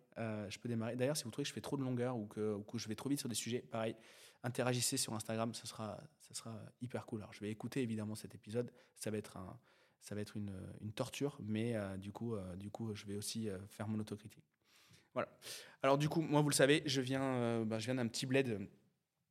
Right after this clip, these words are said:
de Gironde, euh, entre, euh, Bergerac et Bordeaux, euh, qui s'appelle Sainte-Foy-la-Grande.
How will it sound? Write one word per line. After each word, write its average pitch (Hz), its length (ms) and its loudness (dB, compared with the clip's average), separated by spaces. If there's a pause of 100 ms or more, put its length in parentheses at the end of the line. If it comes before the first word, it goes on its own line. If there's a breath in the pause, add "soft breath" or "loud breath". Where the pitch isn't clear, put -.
de 117 140 2
Gironde, 110 500 2
euh, 98 220 -8
entre, 113 300 -4
euh, 120 240 2
Bergerac 123 600 -2
et 113 40 -2
Bordeaux, 107 360 -4 (600 loud breath)
euh, - 100 -10
qui - 120 -14
s'appelle 117 280 0
Sainte-Foy-la-Grande. 113 640 0